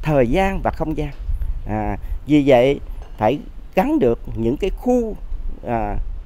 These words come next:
từ cái quy hoạch của địa phương, kết nối cái quy hoạch của vùng, à, cái tính liên kết giữa các địa phương với nhau.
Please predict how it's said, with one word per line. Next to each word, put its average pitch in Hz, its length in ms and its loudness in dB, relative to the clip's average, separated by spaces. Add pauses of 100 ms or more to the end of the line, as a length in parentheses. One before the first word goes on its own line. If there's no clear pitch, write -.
từ 143 220 8
cái 202 180 0
quy 240 120 0
hoạch 120 200 0 (400)
của 131 220 4
địa 135 140 0
phương, 214 340 8 (800)
kết 254 180 6
nối 202 320 0
cái 175 100 -2
quy 170 180 2
hoạch 107 200 -2
của 151 140 0
vùng, 120 200 4 (380)
à, 104 280 -4
cái 190 80 -2
tính 247 260 0
liên 233 220 2
kết 262 240 2 (480)
giữa 120 480 2 (540)
các 196 360 2
địa 131 200 2
phương 190 160 2
với 202 120 -4
nhau. 180 320 -4